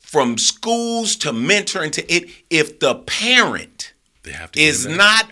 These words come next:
Speaker 1: on board,
Speaker 2: Right.
Speaker 1: it's all for naught.
Speaker 2: Yeah, I, I, I agree. You need to get parents on board. I don't, I don't, uh, not wanna get parents on board. Our program is designed to get pro-, parents on board.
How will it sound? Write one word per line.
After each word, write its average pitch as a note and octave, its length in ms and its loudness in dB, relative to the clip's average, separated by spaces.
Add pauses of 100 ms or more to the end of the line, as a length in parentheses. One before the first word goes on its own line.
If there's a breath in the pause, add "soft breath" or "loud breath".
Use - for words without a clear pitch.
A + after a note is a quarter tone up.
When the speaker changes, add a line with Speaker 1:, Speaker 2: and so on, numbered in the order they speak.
Speaker 1:
on F#3+ 480 -2
board, E3+ 520 0 (100)
Speaker 2:
Right. D#2 240 -20 (320)
Speaker 1:
it's E3 340 -2
all F3+ 360 0
for F#3+ 180 -6
naught. G#3 460 -8 (180)
Speaker 2:
Yeah, D#2 220 -16 (200)
I, F#2+ 80 -14
I, G2 340 -14
I G#2+ 40 -8
agree. B2+ 240 -14
You F2+ 100 -12
need G2+ 180 -14
to - 60 -20
get F#2+ 140 -18
parents G#2 300 -14
on F#2 100 -16
board. - 240 -16 (180)
I D#2+ 120 -18
don't, F2+ 200 -20
I F2+ 60 -18
don't, F#2+ 260 -20 (140)
uh, D#2+ 260 -20
not A#2 300 -8
wanna G2+ 220 -14
get E2 160 -20
parents D#2 320 -16
on D2+ 80 -20
board. C#2+ 200 -20
Our E2+ 80 -16
program F#2 460 -18
is F2 60 -20
designed F2+ 400 -20
to D2+ 40 -20
get E2 280 -20
pro-, E2 160 -20
parents E2 440 -20
on E2+ 140 -20
board. G2 280 -20